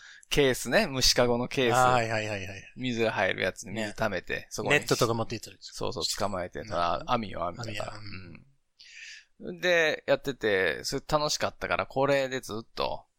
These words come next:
Speaker 1: 大人になってもこういう冒険をするぞって思ってたかも。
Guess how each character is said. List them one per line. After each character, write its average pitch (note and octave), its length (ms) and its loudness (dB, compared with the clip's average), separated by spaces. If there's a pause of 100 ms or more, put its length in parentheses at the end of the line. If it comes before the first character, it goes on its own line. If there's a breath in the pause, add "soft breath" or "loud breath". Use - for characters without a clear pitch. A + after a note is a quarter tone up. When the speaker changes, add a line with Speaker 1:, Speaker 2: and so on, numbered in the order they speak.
Speaker 1:
大 - 100 -8
人 C#3 220 2
に C#3 60 -2
な A2+ 80 0
っ - 60 -12
て - 100 -4
も F2+ 120 -6
こ A#2+ 200 2
う A#2+ 80 0
い A#2+ 120 -6
う A2+ 180 -6
冒 C3 300 0
険 C3 180 0 (260)
を A#2+ 120 -2
す - 200 0
る A#2+ 100 0
ぞ G#2 280 -2
っ - 40 -20
て - 60 -8
思 G#2 180 -6
っ - 40 -16
て - 100 -14
た G2 100 -8
か - 140 -6
も。 - 140 -14